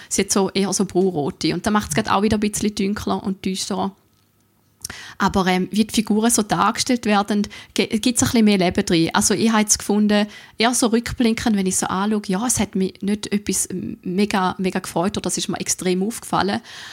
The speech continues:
Aber es, äh, äh, du bist gleich voll in der Geschichte drin und, und die Figuren sind alle super herzig und,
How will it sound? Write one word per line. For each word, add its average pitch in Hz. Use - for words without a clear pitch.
Aber 196
es, -
äh, -
äh, -
du 196
bist -
gleich 202
voll 185
in 190
der 185
Geschichte -
drin 190
und, 170
und 175
die 180
Figuren 190
sind 180
alle 185
super 190
herzig 180
und, 175